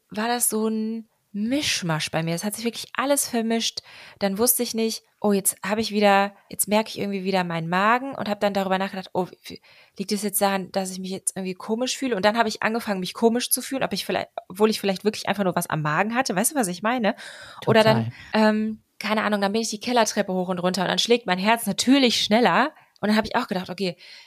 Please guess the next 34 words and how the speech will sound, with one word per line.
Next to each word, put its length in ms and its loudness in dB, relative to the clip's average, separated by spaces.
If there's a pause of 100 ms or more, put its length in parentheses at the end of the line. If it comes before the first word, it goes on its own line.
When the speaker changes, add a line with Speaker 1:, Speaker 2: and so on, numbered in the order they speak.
(200)
Speaker 1:
schlägt 280 0
mein 120 -2
Herz 220 -4
jetzt 160 0
schnell, 240 4
weil 340 4 (400)
ich 160 -4
jetzt 200 -6
wieder 220 0
irgendwie 540 -4 (380)
ein, 440 -6
ein 60 -10
unsicheres 520 -4
Gefühl 540 0
habe 320 4
und 160 0
wieder 260 4
irgendwie 400 0 (420)
eine 140 0
Sorge 500 2
habe, 220 4
die 140 2
hochkommt. 840 4 (280)
Und 120 4
dann 180 4
war 100 6
das 220 4
echt 260 0
alles 400 0
irgendwie 280 0
so 180 0
ein 160 0 (120)
Klüngel 640 4
von 640 0